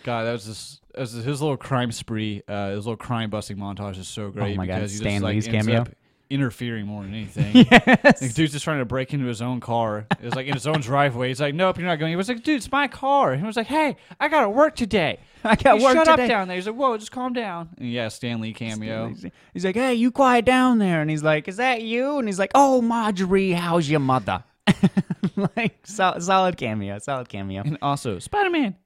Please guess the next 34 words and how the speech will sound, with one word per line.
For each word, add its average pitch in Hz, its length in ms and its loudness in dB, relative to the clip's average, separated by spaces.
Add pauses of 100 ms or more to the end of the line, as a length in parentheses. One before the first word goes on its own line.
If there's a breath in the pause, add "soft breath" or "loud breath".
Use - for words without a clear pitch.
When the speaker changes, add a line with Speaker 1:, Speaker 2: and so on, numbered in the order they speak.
(140)
Speaker 1:
Hey, 403 160 0
thank 427 200 2
you, 440 80 -2
Spider-Man. 453 440 -2 (160)
Do 453 80 2
a - 120 0
flip." 480 260 8
Speaker 2:
Oh, - 160 -16
Spider-Man 156 540 0
do 156 80 -2
the 156 80 -4
flip 127 240 -4
guy. 92 380 -4 (380)
Arguably 180 400 6
my 113 120 4
favorite 107 300 2
part 104 260 2
of 92 80 -8
the 98 80 0
entire 95 280 -2
movie. 90 300 -6
Speaker 1:
The 120 100 -12
best, 131 340 -6
best 123 260 -4
casting 104 400 -6
name. 92 340 -6
Speaker 2:
And 123 100 -4
didn't 165 160 2
realize 175 280 6
till 165 100 0
I 151 40 4
was 135 100 0
rewatching 160 500 -2
that 131 300 -2